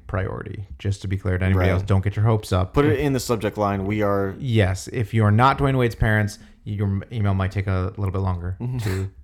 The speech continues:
Speaker 1: get to us.
Speaker 2: Yeah.
Speaker 1: Um, check us out on Instagram, on Facebook. We'll be back next week to talk about more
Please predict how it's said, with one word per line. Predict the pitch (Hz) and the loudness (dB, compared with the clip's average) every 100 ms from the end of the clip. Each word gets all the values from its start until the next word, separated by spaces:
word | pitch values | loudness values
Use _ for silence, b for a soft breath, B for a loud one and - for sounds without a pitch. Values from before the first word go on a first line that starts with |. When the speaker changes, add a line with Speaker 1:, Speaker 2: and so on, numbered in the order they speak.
| _ | _
Speaker 1:
get | - 101 | -8 -6
to | - | -8
us. | - 101 - | -10 -14 -10
Speaker 2:
Yeah. | 92 73 - B B B | -8 -8 -10 B B B
Speaker 1:
Um, | 107 98 98 98 98 98 | 0 2 4 2 0 0
check | 107 | -2
us | 98 | 0
out | |
on | 104 | 0
Instagram, | 123 110 113 104 | -2 -2 -2 0
on | 104 | -2
Facebook. | - 165 160 170 160 160 | -2 -4 -2 0 0 -2
We'll | 117 110 | -2 -2
be | 107 | 0
back | 101 104 101 - | 0 -2 -4 -6
next | 139 139 143 | -6 -6 -6
week | 135 135 _ | -6 -6 _
to | - | -8
talk | 113 104 | -6 -4
about | 101 98 | -2 -2
more | 107 117 113 107 | -2 0 0 -2